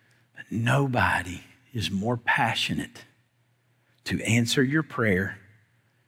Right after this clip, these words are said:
and show you his love and his commitment to his kingdom and his glory than your God. But your sin has caused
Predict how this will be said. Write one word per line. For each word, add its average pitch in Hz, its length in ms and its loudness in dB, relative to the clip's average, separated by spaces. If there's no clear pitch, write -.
and 92 120 -14
show - 460 2
you 147 260 2
his 147 340 -2
love 87 600 -4
and 90 140 -4
his 127 240 2
commitment 123 840 0
to 117 200 4
his 90 240 -2
kingdom 160 680 -2
and 117 200 0
his 123 240 0
glory 104 640 -4
than 85 300 -2
your 87 240 0
God. 78 540 -6
But 82 180 -2
your 82 160 -4
sin 120 600 0
has - 200 -6
caused 82 720 -6